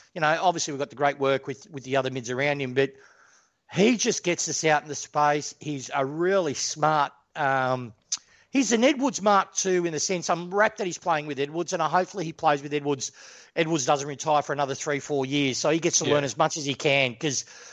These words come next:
Speaker 1: he does Edwards type stuff, like that mark he did in the forward fifty where he, he led into the forward fifty, but he,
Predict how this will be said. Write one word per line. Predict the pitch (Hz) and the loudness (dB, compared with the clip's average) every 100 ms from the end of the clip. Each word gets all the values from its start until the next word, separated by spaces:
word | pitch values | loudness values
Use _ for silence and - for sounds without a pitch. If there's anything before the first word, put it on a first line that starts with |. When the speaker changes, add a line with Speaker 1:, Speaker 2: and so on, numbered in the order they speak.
| - - _ | -20 -20 _
Speaker 1:
he | 269 | 2
does | 311 302 | 8 8
Edwards | 226 208 196 160 - | 8 4 2 0 -2
type | - 185 165 | 2 2 2
stuff, | - 190 180 151 | 0 2 2 2
like | 180 214 | -2 0
that | 311 | -4
mark | 226 160 160 - | 2 4 4 0
he | |
did | 151 156 | -10 -8
in | 151 | -6
the | 143 | -8
forward | - 156 147 | -4 -4 -4
fifty | - 165 - 151 | -4 -8 -6 -6
where | 143 147 143 - - _ _ _ | 2 4 4 0 -14 _ _ _
he, | - 185 170 - | -6 -6 -6 -6
he | 190 | -6
led | 175 202 247 | 2 4 6
into | 233 214 208 | 4 0 0
the | 185 | 0
forward | - 180 170 | 0 0 0
fifty, | 190 180 175 | -4 -6 -8
but | 160 175 | 0 0
he, | 160 185 | 0 -8